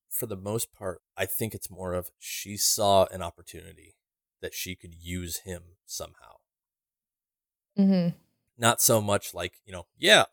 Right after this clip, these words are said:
Speaker 1: underdogs unite, but more of like, ooh, there's another tool I can have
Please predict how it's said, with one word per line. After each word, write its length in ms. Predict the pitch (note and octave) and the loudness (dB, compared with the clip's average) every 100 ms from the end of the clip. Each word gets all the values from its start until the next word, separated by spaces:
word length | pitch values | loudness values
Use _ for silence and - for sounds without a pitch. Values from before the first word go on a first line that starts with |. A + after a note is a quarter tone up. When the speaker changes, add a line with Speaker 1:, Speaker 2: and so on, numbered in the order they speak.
| D3+ | 2
Speaker 1:
underdogs 580 | F3+ D3+ D#3 D3+ A#2 | 4 8 10 10 8
unite, 540 | A#2 B2+ E3 E3 - - _ _ _ _ _ | -2 4 6 6 2 -16 _ _ _ _ _
but 140 | F2+ A2 | -8 -4
more 240 | A2+ A2 | 0 4
of 120 | G#2 | 4
like, 220 | F#2+ - - A2+ | 2 -2 -8 -6
ooh, 220 | G2+ F2 | -6 -4
there's 180 | G2 G2+ | 0 0
another 280 | G2 F#2+ F#2 | 2 2 0
tool 460 | - - A#2+ A2+ F#2+ | -2 -4 0 2 2
I 80 | F2 | 0
can 240 | - F2 - _ _ _ | -6 -20 -20 _ _ _
have 160 | F2+ | -14